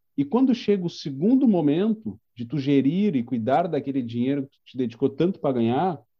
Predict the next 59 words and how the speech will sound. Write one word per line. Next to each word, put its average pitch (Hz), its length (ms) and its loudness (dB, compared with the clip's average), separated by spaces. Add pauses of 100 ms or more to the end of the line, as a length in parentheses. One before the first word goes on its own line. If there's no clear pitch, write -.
(380)
tu 208 340 0 (320)
abandona, 214 600 4 (200)
tu - 80 -4
deixa 185 300 0
ele 185 80 -4
pra 185 140 -2
trás 185 360 -2
e 202 240 -4 (300)
toca 196 200 0
a 196 40 -2
tua 208 80 -2
vida. 180 380 -2 (720)
Então, 143 400 0
olha 196 220 0
que 233 120 -6
incoerência 185 760 0
isso 131 300 -4
muitas 120 320 -4
vezes. 104 420 -2 (340)
Então, 127 220 0
a 160 60 2
gente 185 260 0
dá 151 140 0
uma 175 120 -2
polaridade, 165 800 0
uma 147 140 -6
coisa 160 220 -8
muito 175 220 -4
estranha, 220 460 0
um 135 80 -2
relacionamento 143 640 -2
com 180 140 -4
dinheiro 170 420 0
que 202 80 -4
ele 202 80 -2
acaba 190 300 -2
sendo 196 340 -4
muito 190 240 0
ruim, 240 380 4
na 165 120 2
verdade, 127 460 -2
né? 117 140 -2
Tu - 100 -16
trabalha 156 420 2
pelo 202 220 -2
dinheiro, 180 400 -2
mas 220 180 0
em 214 40 -4
compensação, 202 580 -4
quando 185 240 -4
tu 165 160 -12
tem 175 160 -2
que 175 60 -8
cuidar 165 260 0
dele, 165 240 0
tu 185 80 -6
não 190 80 0
cuida 196 240 0
dele. 143 260 2